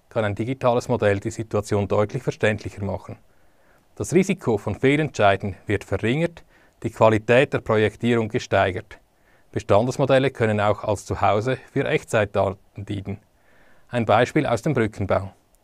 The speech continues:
Brücken verändern durch die schwankenden Temperaturen im Jahresverlauf stetig ihre Länge. Im Winter sind sie kürzer, im Sommer länger. Um dies auszugleichen, sind insbesondere bei längeren Brücken teure Fugenkonstruktionen erforderlich. Heute erfolgt die Dimensionierung dieser Fugen mittels relativ einfacher Modellrechnungen.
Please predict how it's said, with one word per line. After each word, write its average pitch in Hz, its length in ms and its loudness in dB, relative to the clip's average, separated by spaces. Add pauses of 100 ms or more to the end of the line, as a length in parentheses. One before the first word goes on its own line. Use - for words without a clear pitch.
(240)
Brücken 180 300 0
verändern 147 500 2
durch 113 220 -2
die 110 140 -6
schwankenden 127 520 2
Temperaturen 117 680 0
im 110 120 -2
Jahresverlauf 101 640 2
stetig 104 400 -4
ihre 110 140 -2
Länge. 95 320 -4 (520)
Im 123 120 0
Winter 175 240 2
sind 107 180 -2
sie - 80 -8
kürzer, 139 480 0
im - 120 -10
Sommer 107 300 0
länger. 95 280 2 (580)
Um 117 120 -2
dies 165 180 -2
auszugleichen, 127 720 0
sind 101 180 -6
insbesondere 110 600 -2
bei 98 120 2
längeren 123 380 2
Brücken 104 360 -4
teure 107 280 2
Fugenkonstruktionen 107 1040 -2
erforderlich. 92 680 -6 (800)
Heute 123 240 4
erfolgt 127 320 6
die 120 60 0
Dimensionierung 117 760 0
dieser 107 200 -6
Fugen 127 440 -2
mittels 113 320 -4
relativ 110 360 -2
einfacher 104 580 -2
Modellrechnungen. 98 800 0